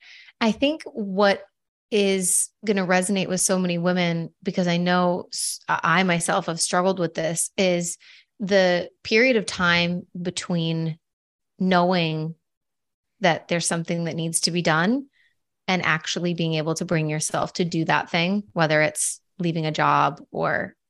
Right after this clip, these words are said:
leaving a marriage or a relationship of some kind, you know, doing the hard thing that you feel intuitively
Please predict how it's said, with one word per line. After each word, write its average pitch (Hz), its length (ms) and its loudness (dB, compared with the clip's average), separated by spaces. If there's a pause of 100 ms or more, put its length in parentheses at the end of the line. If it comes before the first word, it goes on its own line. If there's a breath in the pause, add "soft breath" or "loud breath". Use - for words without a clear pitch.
(140)
leaving 160 280 -2
a 156 40 -4
marriage 147 420 -2
or 156 80 -6
a - 40 -4
relationship 156 540 -6
of 160 100 -6
some 160 180 -8
kind, 147 600 -2
you 175 80 -4
know, 151 140 -2 (580 loud breath)
doing 190 320 2
the 165 60 -2
hard 160 360 0
thing 156 460 -2 (100)
that 156 140 -2
you 165 100 -4
feel 165 360 0
intuitively 156 840 0